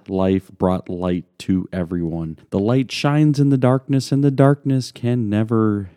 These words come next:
extinguish it." So here's one of the big themes of Advent, which is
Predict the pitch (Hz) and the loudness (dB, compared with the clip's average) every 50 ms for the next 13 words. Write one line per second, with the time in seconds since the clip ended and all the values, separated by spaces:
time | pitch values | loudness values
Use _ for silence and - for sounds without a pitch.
0 | _ _ _ _ _ - 92 92 - - - - - - 95 95 92 87 90 90 | _ _ _ _ _ -12 -12 -12 -12 -14 -18 -10 -4 -2 -2 -2 -2 -2 -2 -4
1 | 85 78 - - - - - _ _ _ _ - 85 80 - - _ - _ _ | -4 -4 -6 -14 -20 -20 -20 _ _ _ _ -14 -12 -12 -14 -16 _ -20 _ _
2 | _ _ _ _ - - 104 101 101 98 110 139 151 151 135 110 104 117 131 143 | _ _ _ _ -6 -2 0 0 0 0 0 0 0 0 0 -2 0 0 2 2
3 | 143 127 120 104 95 98 107 113 101 - - - 101 101 104 104 104 104 107 104 | 4 2 0 0 2 2 2 2 0 -2 -6 -2 0 0 2 0 0 -2 -4 -4
4 | - - - 98 98 101 95 - - 95 92 92 92 90 85 95 92 90 85 - | -6 -4 -2 -2 -2 -2 -4 -6 -6 -4 -2 -2 -4 -4 -6 -6 -6 -6 -6 -6
5 | 92 95 90 - - - 90 90 87 82 - | -6 -6 -6 -6 -6 -4 -4 -4 -4 -6 -8